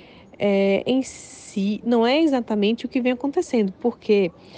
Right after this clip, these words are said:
esses números são números que se alteram bastante. Então, dentro de uma hora, a gente tem paciente que foi de alta, tem paciente que faleceu,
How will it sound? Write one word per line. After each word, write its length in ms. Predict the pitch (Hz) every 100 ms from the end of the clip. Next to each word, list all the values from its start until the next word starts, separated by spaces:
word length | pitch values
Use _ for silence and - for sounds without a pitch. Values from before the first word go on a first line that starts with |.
| - - - -
esses 380 | 262 - 240
números 560 | 202 208 247 269 233 202
são 160 | - 226
números 540 | 220 233 233 240 -
que 120 | -
se 160 | 254 302
alteram 380 | 294 277 285 294
bastante. 540 | 349 - 277 254 226
Então, 200 | 202 226
dentro 300 | 220 262 269
de 100 | 247
uma 220 | 254 254
hora, 240 | 214 233 220
a 60 |
gente 160 | 190 196
tem 140 | 220
paciente 420 | 202 208 - 220 -
que 100 | 214
foi 200 | - 208
de 120 | 196
alta, 320 | 185 208 196
tem 140 | 190
paciente 440 | 190 196 - 196 -
que 100 | 208
faleceu, 640 | - 196 208 - 190 190